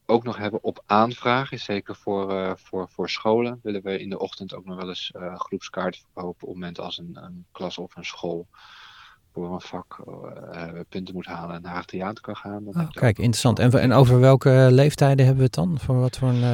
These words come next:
Speaker 2: welke
Speaker 1: Meestal is
Speaker 2: leeftijd?
Speaker 1: dat, eh, mi-, eh, mid-, middelbare school.
Speaker 2: Middelbare school, oké. Ja.
Speaker 1: Ja.
Speaker 2: Nou,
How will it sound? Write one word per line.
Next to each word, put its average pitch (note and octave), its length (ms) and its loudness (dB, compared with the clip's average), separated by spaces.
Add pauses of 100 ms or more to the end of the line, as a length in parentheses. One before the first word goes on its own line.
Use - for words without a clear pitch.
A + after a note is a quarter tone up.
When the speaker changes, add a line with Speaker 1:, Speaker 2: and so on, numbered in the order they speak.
Speaker 2:
welke A2+ 60 4 (180)
Speaker 1:
Meestal A2+ 40 4
is A2+ 140 2
Speaker 2:
leeftijd? A2 260 -2
Speaker 1:
dat, A2 100 0
eh, G2+ 580 -2
mi-, G2+ 80 -6 (200)
eh, G2 60 -4
mid-, F#2+ 240 -10
middelbare F#2 420 -6
school. - 80 -14 (120)
Speaker 2:
Middelbare F#2+ 280 4
school, - 360 -6
oké. - 220 -8 (240)
Ja. - 200 -10
Speaker 1:
Ja. - 20 -20 (180)
Speaker 2:
Nou, - 120 -20